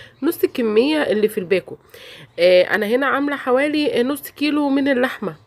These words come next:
لو انتي، آه، او كيلو الا ربع. لو انتي هتعملي مثلًا كيلو، كيلو ونص، هتحطي الباكت كله بتاع الخلطه،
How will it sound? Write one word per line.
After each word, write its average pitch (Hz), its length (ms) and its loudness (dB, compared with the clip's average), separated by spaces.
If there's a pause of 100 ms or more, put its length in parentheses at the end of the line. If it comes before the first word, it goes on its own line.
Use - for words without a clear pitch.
(320)
لو 175 260 -2
انتي، 262 600 0
آه، 185 280 2
او 185 200 0
كيلو 269 280 -2
الا 233 140 4
ربع. 156 280 0
لو 170 180 0
انتي 285 200 0
هتعملي 262 380 -4
مثلًا 277 380 0
كيلو، 247 340 -2
كيلو 240 340 0
ونص، 311 320 2 (260)
هتحطي 262 420 -2
الباكت 220 520 -6
كله 196 340 0
بتاع 170 400 -2
الخلطه، 170 800 0